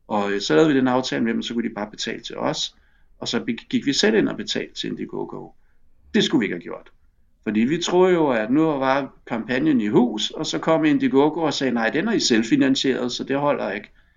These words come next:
Og så sendte de pengene tilbage til os selv, øh, de penge, vi havde indbetalt. Øh, så, så det var lidt noget rod. Vi troede, vi stod med en kampagne, og havde været ude med en pressemeddelelse og skrive, at jamen, nu var vi kommet i mål og det hele.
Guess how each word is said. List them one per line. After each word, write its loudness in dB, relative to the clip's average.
Og -8
så -2
sendte 2
de 0
pengene 6
tilbage 0
til -4
os -2
selv, 0
øh, -2
de -2
penge, 0
vi -2
havde -2
indbetalt. -8
Øh, -14
så, -4
så -2
det 6
var 6
lidt 6
noget 2
rod. 4
Vi -4
troede, 8
vi 2
stod 2
med 2
en 4
kampagne, 2
og 2
havde 4
været 2
ude 6
med 2
en 2
pressemeddelelse 0
og -4
skrive, 2
at 2
jamen, 0
nu 2
var 0
vi 2
kommet -2
i -2
mål 4
og 0
det 2
hele. 2